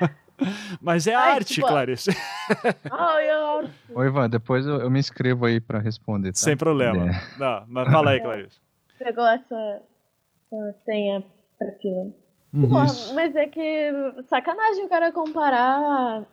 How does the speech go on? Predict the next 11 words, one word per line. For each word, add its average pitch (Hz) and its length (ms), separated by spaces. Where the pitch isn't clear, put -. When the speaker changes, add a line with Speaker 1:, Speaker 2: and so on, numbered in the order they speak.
Speaker 2:
é, 202 440
símbolos. 220 600
Ah, 226 440
tipo, 208 300
ah, 262 340
ofensa 269 320
contra 294 340
os 294 100
símbolos 285 440
cristãos, 262 760
aí, 233 440